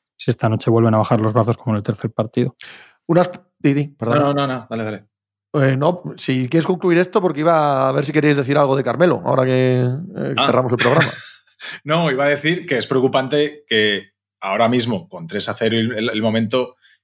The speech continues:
Speaker 3: que haya, pues, las declaraciones que está habiendo, rumores de que qué va a pasar con Jaylen Brown, que no esté, que no esté todo el mundo viendo cómo se le puede ganar a Miami Heat,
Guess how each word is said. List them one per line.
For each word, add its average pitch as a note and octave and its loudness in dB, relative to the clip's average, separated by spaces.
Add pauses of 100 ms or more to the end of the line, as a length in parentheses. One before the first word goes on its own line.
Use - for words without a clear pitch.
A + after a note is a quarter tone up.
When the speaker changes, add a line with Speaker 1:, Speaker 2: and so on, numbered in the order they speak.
Speaker 3:
que G#2+ -4
haya, A2 0
pues, F2+ -8
las F#2 -4
declaraciones G2+ -4
que A2+ -4
está A2+ -4
habiendo, C3 0
rumores G2 0
de G#2 -4
que G#2 -6
qué A2 -2
va G#2 0
a F#2 -2
pasar G2 -4
con G#2 -2
Jaylen A2+ 0
Brown, C3+ 0 (360)
que A2 0
no A#2 0
esté, D3 -2 (800)
que A2+ -4
no B2 2
esté D3 -2 (260)
todo D3 0
el C#3 0
mundo D3+ -2
viendo D3 0
cómo C#3+ -2
se D3+ 0
le C#3 0
puede C#3+ 2
ganar C3+ -2
a C#3 0
Miami C3+ 0
Heat, E3 -2